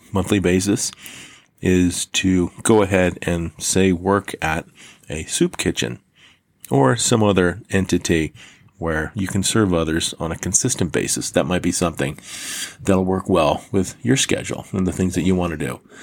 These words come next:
<clears throat> I know a couple situations that were pretty cool. I had some friends recently that they got,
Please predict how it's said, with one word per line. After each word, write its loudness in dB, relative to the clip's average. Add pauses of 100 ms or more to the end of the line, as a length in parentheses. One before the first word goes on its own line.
(520)
<clears throat> 2
I 4
know 6
a -2
couple -2
situations 2
that 2
were -4
pretty -2
cool. 0 (720)
I -6
had 2
some 0
friends 0
recently 0
that -6 (460)
they -2
got, 0